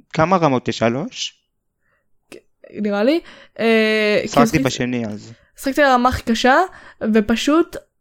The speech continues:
Speaker 2: האויבים ראו אותי כ-, סתם ככה. אני לא
Speaker 1: מתחת
Speaker 2: ופשוט
Speaker 1: למים הם לא יכולים לראות אותך,
Speaker 2: הקונטרולס
Speaker 1: נכון?
Speaker 2: עם השלט, מה זה לא נוחים?
Speaker 1: זה, אני שיחקתי עם מקלדת, היה לי בסדר גמור.
Speaker 2: אה, אני יודעת שבאנצ'ארטד יש כאילו גם פלטפורמינג, יש את ה-,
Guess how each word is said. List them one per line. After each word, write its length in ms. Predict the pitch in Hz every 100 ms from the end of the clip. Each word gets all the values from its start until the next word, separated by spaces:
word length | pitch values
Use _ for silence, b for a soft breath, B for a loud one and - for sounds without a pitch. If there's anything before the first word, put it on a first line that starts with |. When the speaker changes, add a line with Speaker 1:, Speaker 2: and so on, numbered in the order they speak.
| _ -
Speaker 2:
האויבים 420 | 214 220 277 339
ראו 220 | 254 277
אותי 180 | 330 330 -
כ-, 100 | 285
סתם 220 | - 381 381
ככה. 320 | 403 - 196 196 _ -
אני 180 | 220 233
לא 520 | 285 381 370 349 339 330 _ B B B B
Speaker 1:
מתחת 280 | 123 135 151
Speaker 2:
ופשוט 140 | 330
Speaker 1:
למים 320 | 131 131 156
הם 140 | 160 151
לא 60 |
יכולים 300 | 196 - 269
לראות 240 | 196 139 135
אותך, 200 | - -
Speaker 2:
הקונטרולס 600 | 233 247 233 233 277 339
Speaker 1:
נכון? 120 | 370
Speaker 2:
עם 60 | 302
השלט, 420 | 262 254 285 285
מה 120 | 330
זה 80 | 370
לא 120 | 294
נוחים? 480 | 196 196 - 196 190 196 _ _ _ _ _ _ _ _
Speaker 1:
זה, 340 | 120 127 156 139
אני 120 | 143
שיחקתי 360 | - 151 -
עם 60 | 160
מקלדת, 520 | 135 147 165 135 120
היה 80 | 123
לי 100 | 131
בסדר 380 | 131 139 139 139
גמור. 500 | 131 135 117 113 117 _ _ _ -
Speaker 2:
אה, 580 | 220 220 214 214 208 202 -
אני 100 | 220
יודעת 180 | 262
שבאנצ'ארטד 640 | 285 277 240 226 254 247 233
יש 160 | 226
כאילו 220 | - 202
גם 240 | 202 214 220
פלטפורמינג, 680 | 226 226 - 240 240 254 240
יש 180 | 208 -
את 120 | 208
ה-, 160 | 196 185